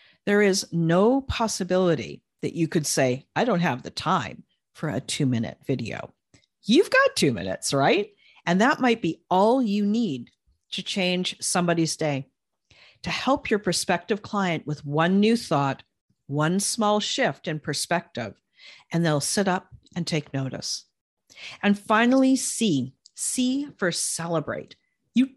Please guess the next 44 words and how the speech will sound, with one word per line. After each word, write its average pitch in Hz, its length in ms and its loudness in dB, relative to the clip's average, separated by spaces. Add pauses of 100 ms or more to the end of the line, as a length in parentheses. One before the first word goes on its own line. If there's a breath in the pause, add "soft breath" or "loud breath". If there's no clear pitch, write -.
(160)
did 339 200 2
it. - 280 -2 (460)
You 196 140 0
took - 440 -4
action. 202 480 -2 (580)
I 220 80 2
know 247 400 6
it 226 220 0
takes - 340 -2
courage 214 560 0
to 160 80 -4
start 165 340 -2
something 156 480 -4
new, 160 340 0
and 170 160 -6
I 262 120 -4
am 220 160 2
proud 147 380 -2
of 147 100 -10
you. - 260 -10 (380 loud breath)
I 226 60 4
hope 311 220 4
you're 165 120 4
proud 175 320 4
of 175 100 2
yourself 160 460 0
too. 104 280 -8 (600 loud breath)
The 165 100 4
rush 180 440 2
you 269 100 6
get 208 340 2
when 180 160 0
you 156 140 0
leave 170 260 0
your 190 140 0
comfort 190 480 -4
zone 143 360 -2
is 147 160 -6
gonna 247 280 -2
give 143 300 -4
you 143 160 -2
a 143 100 -6
dopamine 165 600 0
hit. - 220 -10